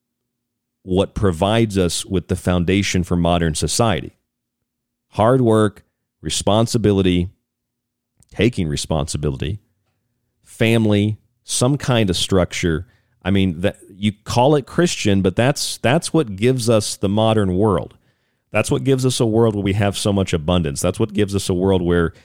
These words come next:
we ha-, we, we don't, we have so much food, we don't know what to do with it. I mean, it, we, we, we, we have a, a, a safer world today than we've had probably at any point throughout human history, despite what the media tells you. So, yeah, I,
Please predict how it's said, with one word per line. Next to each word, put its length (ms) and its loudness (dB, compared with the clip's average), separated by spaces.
we 140 0
ha-, 180 0
we, 140 -2
we 160 0
don't, 240 -2
we 100 0
have 140 0
so 160 0
much 220 -2
food, 240 0
we 80 2
don't 140 2
know 100 2
what 120 0
to 80 -4
do 180 0
with 200 -2
it. 80 -4
I 60 0
mean, 180 0
it, 200 -4
we, 160 -2
we, 300 -4
we, 200 -2
we 280 0
have 420 -2
a, 140 -2
a, 80 -6
a 40 -2
safer 480 0
world 280 2
today 280 0
than 120 -2
we've 120 -2
had 240 -2
probably 380 -2
at 100 -2
any 220 0
point 400 -2
throughout 280 0
human 220 0
history, 420 -4
despite 340 -2
what 140 -2
the 60 0
media 280 0
tells 300 -6
you. 160 -10
So, 420 0
yeah, 400 2
I, 340 2